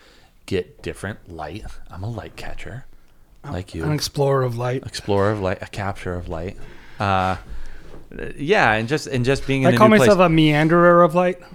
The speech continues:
Speaker 1: Being a, <laughs> being a, uh, a, a creative, I think always having something new that, that challenges you is, is something that, um,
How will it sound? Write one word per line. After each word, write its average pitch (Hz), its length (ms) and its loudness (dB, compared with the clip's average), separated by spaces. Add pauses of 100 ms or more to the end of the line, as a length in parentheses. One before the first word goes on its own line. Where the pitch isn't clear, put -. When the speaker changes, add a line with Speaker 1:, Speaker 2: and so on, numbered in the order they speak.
(140)
Speaker 1:
Being 160 300 6
a, - 120 2 (300)
<laughs> - 300 -20
being 165 240 0
a, 113 260 4
uh, 98 340 2 (120)
a, 107 220 -2
a - 40 -8
creative, 113 540 0
I 98 80 2
think 101 280 -6
always 101 540 0
having 98 400 -4
something 92 540 -8
new 98 540 -6
that, 87 260 -4 (100)
that 87 160 -6
challenges 107 580 -4
you 92 280 -2
is, 90 340 -8
is 90 220 -10
something 92 400 -6
that, 87 320 -6
um, 87 320 -10